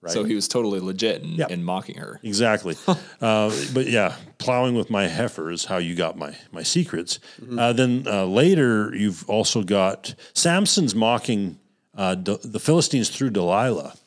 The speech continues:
Speaker 1: You know, when, uh, if I b-, am bound with these cords, if I am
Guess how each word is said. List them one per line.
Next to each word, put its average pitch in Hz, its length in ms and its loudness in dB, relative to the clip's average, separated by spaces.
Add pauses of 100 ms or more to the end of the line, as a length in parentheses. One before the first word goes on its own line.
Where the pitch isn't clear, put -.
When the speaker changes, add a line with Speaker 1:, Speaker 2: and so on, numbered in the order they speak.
(500)
Speaker 1:
You 104 80 -2
know, 95 100 0
when, 101 340 0
uh, 92 300 0
if 117 140 0
I 104 40 4
b-, 95 200 -4
am 98 120 0
bound 92 240 -2
with 80 140 -10
these 95 140 -8
cords, 113 580 0
if - 220 -10
I 92 100 -6
am 85 300 -10